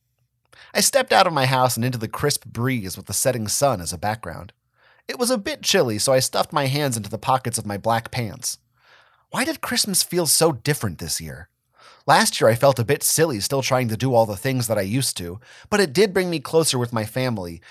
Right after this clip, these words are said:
even though the war had already begun. This year was different. What was there to celebrate? I passed a group of carolers on the sidewalk. There were about ten of them.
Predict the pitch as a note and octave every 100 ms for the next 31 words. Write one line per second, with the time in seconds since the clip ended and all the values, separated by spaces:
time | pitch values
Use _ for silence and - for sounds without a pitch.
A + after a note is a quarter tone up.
0 | - - D4 F#4 C#4+ A3 F3+ C#3 F3+ D#3
1 | B2 C3 C3 C3+ A2+ F2+ - G#2+ D#2+ D2+
2 | _ _ _ _ _ D#3+ F#3 - B2 C#3+
3 | C3+ - B2 A2 C#2+ - _ _ _ _
4 | _ - F3 D#3+ E3+ E3 E3+ - D3 E3+
5 | A2 F#2+ F#2+ - _ _ _ _ _ _
6 | _ C3+ - E3+ F#3 - B2 D3 D3+ A#2
7 | - C#3 A#2+ G#2+ A#2 A2 G2+ - A2+ F#2+
8 | F2+ F2 - _ _ _ _ _ - G3+
9 | A3 E3 E3 - D3 C3 G#2 F2+ D#2+